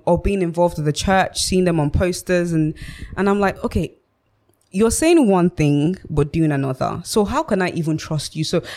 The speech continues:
I'm not gonna lie to you guys. My, I was, I di-, I didn't know who to trust, um, within this Christian community or, yeah, I, I didn't, I didn't know who to trust. I, I found that really, like, it was playing with my trust a bit because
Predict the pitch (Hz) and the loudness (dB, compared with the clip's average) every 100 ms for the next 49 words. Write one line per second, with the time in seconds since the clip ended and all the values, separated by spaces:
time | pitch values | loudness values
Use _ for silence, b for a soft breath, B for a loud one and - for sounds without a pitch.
0 | B - 302 453 294 190 170 160 - 156 | B -8 -6 -2 0 0 0 -2 -8 -8
1 | 151 143 110 139 147 - 208 208 - _ | -4 -2 0 -2 -4 -4 -2 -2 -4 _
2 | _ _ 127 95 82 226 226 233 196 - | _ _ -20 -20 -4 0 2 2 -2 -10
3 | - 247 277 - 233 302 320 240 175 147 | -8 -6 -6 -4 -2 2 2 2 0 -2
4 | 139 - 131 147 - - - - - 151 | -2 0 2 0 -2 -6 -10 -6 0 2
5 | 143 139 135 139 - B B B - 170 | 4 2 2 -2 -6 B B B -2 2
6 | 170 170 170 160 - - 180 - 175 160 | 2 2 0 -2 -4 -2 -2 0 2 2
7 | 170 156 160 165 156 - 165 156 147 - | 2 2 2 2 0 -2 -2 -2 -2 -2
8 | - 156 147 139 135 143 b b _ - | 0 2 2 0 -2 -6 b b _ -18
9 | - 226 226 - 196 - 208 196 185 - | -2 2 2 2 -2 -2 -2 0 0 0
10 | 185 190 196 170 165 135 - - 180 170 | -2 0 2 4 4 2 -4 -2 0 2
11 | - - 151 165 175 208 208 190 160 151 | 0 -2 0 0 -2 -2 0 0 0 -2
12 | 170 160 - 170 170 - 202 214 165 151 | -2 0 2 2 0 -2 -2 -2 0 0
13 | 139 - 165 - 147 - - 180 156 151 | 0 0 0 -2 -2 -4 -2 0 2 0